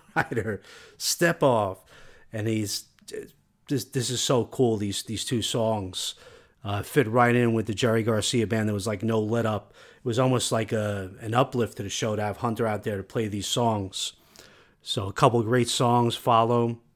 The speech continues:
We got six songs into the late show. And then as if Jerry's saying, "Thank you, Robert Hunter, for all you've done for the Grateful Dead and the Jerry Garcia Band." He plays Mission in the Rain, which is kind of Hunter's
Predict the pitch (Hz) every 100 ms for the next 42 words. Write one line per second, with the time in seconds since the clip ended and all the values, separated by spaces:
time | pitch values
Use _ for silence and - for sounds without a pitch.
0 | _ _ 101 107 - 139 123 - 127 117
1 | 117 113 107 110 110 113 107 - 120 113
2 | 110 _ _ - - - _ _ _ 120
3 | 110 127 127 113 117 101 - 120 107 -
4 | 117 107 - 123 113 - 107 110 107 104
5 | 113 110 104 - 117 107 107 101 95 113
6 | 101 104 98 113 104 - 92 110 113 98
7 | - - - - _ 117 113 95 120 117
8 | 107 101 - 131 110 92 101 98 98 -
9 | _ _ _ _ 113 127 113 95 120 113
10 | - 107 107 101 110 110 104 98 95 92
11 | 104 95 90 - - 110 95 - 117 101
12 | 110 101 90 - -